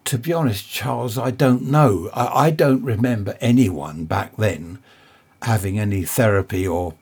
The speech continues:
seeing a psychologist. Having said that, if anyone was seeing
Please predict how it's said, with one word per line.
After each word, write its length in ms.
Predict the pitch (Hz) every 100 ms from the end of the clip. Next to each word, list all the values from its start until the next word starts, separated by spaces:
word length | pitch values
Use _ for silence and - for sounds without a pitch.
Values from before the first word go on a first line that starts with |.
| -
seeing 360 | - 110 95
a 200 | 92 85 -
psychologist. 1000 | - 107 95 - 104 98 80 76 - - _ - - _ _ -
Having 300 | 131 120 92
said 300 | 117 92 98
that, 360 | 82 95 - - _ -
if 140 | 117
anyone 400 | 107 104 95 92
was 240 | 135 127 -
seeing 460 | 92 87 87 92